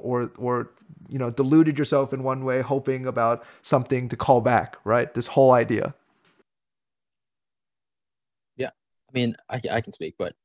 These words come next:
Speaker 2: I, you know, I feel like this is pretty consistent in my character to say that I, you know, I, as I've said before, I really don't question, or I, I don't have this existential crisis as, or, or,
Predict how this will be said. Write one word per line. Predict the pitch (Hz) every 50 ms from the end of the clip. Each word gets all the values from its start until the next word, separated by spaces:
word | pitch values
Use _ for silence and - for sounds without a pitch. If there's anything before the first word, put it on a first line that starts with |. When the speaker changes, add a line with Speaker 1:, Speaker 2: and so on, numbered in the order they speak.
| _ -
Speaker 2:
I, | 120 123 139 151
you | 156 185 202 208 226 233 214 185 - - - - - - -
know, | 208 220
I | 127 160 156
feel | - 196
like | 175 151
this | 139 147 135
is | 139 131
pretty | _ - 143 131
consistent | - 139 117 - - 120 113 131 123 101
in | 107
my | 107 104 104 104
character | - 117 107 101 - - 107 92
to | 95
say | - - 107 101
that | 95 98 95 - -
I, | 104 117 139 170
you | 190 196 196 - - 139 147
know, | 156 139 123 -
I, | - 127 131 131 135 127 - - _ _ _ -
as | 127 127 -
I've | 123 117
said | - 135
before, | 113 - 135 117 87
I | 117
really | 143 180 190 226 226 175
don't | 123 104 - 117 113 117 135 139 - -
question, | - - 113 123 117 - - 131 117 107 104 101 - - _ _ _ _ _ _ _ - - - - _ _ _ -
or | - 120 117
I, | - 110 113 - 120
I | 131
don't | 139 151 147
have | 135 131 139 131
this | 127 110 - -
existential | - 120 113 120 117 113 - 123 117 113 117 107
crisis | - - 110 113 110 - 110 98 95 -
as, | - 98 101 98 95 92 - - - - _ _ _ _ _ _ _ _ _ _ _ _ _ _ _ _ _ _ - - -
or, | 107 107
or, | 117 - 113 110 104 101 87 67 -